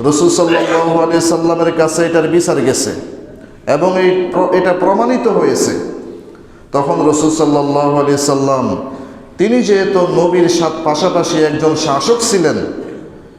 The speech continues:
সেই হিসেবে তিনি ফায়সালা দিয়েছেন, সিদ্ধান্ত দিয়েছেন যে এই মহিলার হাত কেটে দেওয়া হবে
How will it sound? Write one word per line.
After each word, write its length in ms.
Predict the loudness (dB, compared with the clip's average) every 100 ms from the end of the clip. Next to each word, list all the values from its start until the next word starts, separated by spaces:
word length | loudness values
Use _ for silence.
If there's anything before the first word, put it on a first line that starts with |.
| -20 -6
সেই 220 | 0 2
হিসেবে 440 | 4 2 2 2
তিনি 720 | 2 0 0 0 0 -4 -8 -14 -16 -18 -6
ফায়সালা 440 | -2 0 0 0 2
দিয়েছেন, 500 | 2 2 0 0 0
সিদ্ধান্ত 560 | -2 0 0 2 0
দিয়েছেন 720 | 2 2 2 0 0 -2 -6 -10 -14 -8
যে 220 | 0 2
এই 280 | 2 2 2
মহিলার 500 | 2 2 2 0 0
হাত 140 | -4 -2
কেটে 200 | -2 0
দেওয়া 260 | 0 0 0
হবে 520 | -2 -4 -6 -10